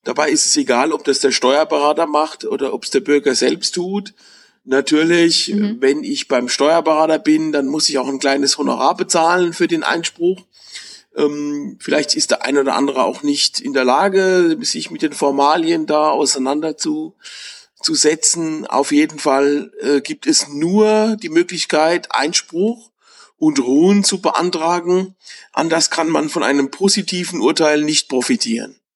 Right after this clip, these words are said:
Speaker 2: Mhm. Ähm, haben Sie schon eine Tendenz, wie die Sache ausgehen wird? Was, was erwarten Sie, w-, was jetzt in den nächsten Wochen passiert? Und, äh, Anschlussfrage dann noch, wenn das Ganze jetzt zugunsten der Rentner ausgehen sollte,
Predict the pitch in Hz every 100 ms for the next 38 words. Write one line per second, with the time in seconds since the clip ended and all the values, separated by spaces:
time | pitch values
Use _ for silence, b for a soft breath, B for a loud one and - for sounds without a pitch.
0 | _ 214 208 185 202 _ _ _ B B
1 | B B _ _ - 208 202 202 - 202
2 | 208 208 226 220 214 202 214 202 208 196
3 | 208 190 196 240 269 - 220 208 214 196
4 | 202 190 - 226 - 262 254 240 247 262
5 | 254 202 - 202 208 - 196 175 175 208
6 | 240 220 226 202 190 185 196 - 202 -
7 | 196 190 196 - 196 202 208 196 202 -
8 | - 208 247 262 B B B - 214 214
9 | 202 - 196 - 208 - 247 - 220 214
10 | 214 214 220 208 202 202 196 196 220 202
11 | - 202 202 214 - 196 196 190 226 311
12 | 220 190 180 190 - 196 180 180 180 214
13 | 220 196 262